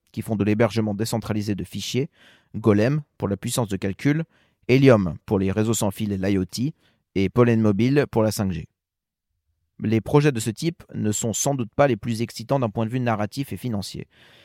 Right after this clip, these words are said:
mais ils ont une importance capitale, car ils permettront que les blockchains puissent rester décentralisées dans un futur proche. Au-delà des tendances à plus ou moins long terme,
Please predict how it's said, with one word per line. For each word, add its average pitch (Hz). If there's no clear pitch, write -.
mais 110
ils 127
ont 147
une 123
importance 98
capitale, 127
car 101
ils 101
permettront 123
que -
les 98
blockchains 107
puissent -
rester 101
décentralisées 98
dans 101
un 101
futur 113
proche. -
Au-delà 123
des 107
tendances 117
à 90
plus 107
ou 113
moins 95
long 98
terme, 131